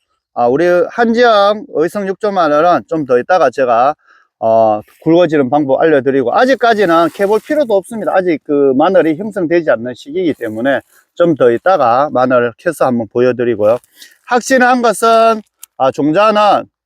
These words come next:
주화 마늘 이용하면 좋고, 만일 우리 의성 육종 마늘이 이렇게 마늘종이 올라왔다, 마늘종이 올라와서 요게 이제 그 주화 마늘 씨를 만들고 싶으면 요 시기에 계속 놔두시면 돼요. 수확할 때까지.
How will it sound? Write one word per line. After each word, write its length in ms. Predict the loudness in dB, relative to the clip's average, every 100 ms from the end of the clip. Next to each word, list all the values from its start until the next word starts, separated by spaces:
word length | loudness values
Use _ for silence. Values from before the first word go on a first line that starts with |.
| _ _ _ _
주화 220 | -2 0
마늘 300 | 0 0 2
이용하면 400 | 2 2 0 -2
좋고, 380 | -6 -6 -2 -2 _ _ -10
만일 380 | -2 0 4 4
우리 200 | 4 2
의성 400 | 2 0 0 -2
육종 320 | -2 -2 -2
마늘이 400 | 0 0 2 2
이렇게 280 | 2 0 0
마늘종이 440 | 0 0 -2 -4 0
올라왔다, 880 | 2 2 2 0 0 2 2 2 0
마늘종이 460 | -4 -4 -4 -2
올라와서 640 | 2 2 2 2 2 2 2 _ _ _ _ _ _ _ _ _ _ _ _ _ _ -20 -20 -16 -2
요게 540 | 0 2 2 2 2
이제 600 | 0 -2 -2 0 2 0 -2
그 460 | -2 0 0 0 -2
주화 280 | 0 2 2
마늘 260 | 2 -2 -2
씨를 240 | -2 -2
만들고 380 | -2 -2 -2 -4
싶으면 420 | -6 -8 -4 -2
요 160 | 0 0
시기에 400 | -2 -2 0 0
계속 340 | 2 0 0 -2
놔두시면 500 | -2 -2 -2 -2 0
돼요. 200 | 0 0
수확할 340 | 0 0 0 -2
때까지. 420 | 0 0 0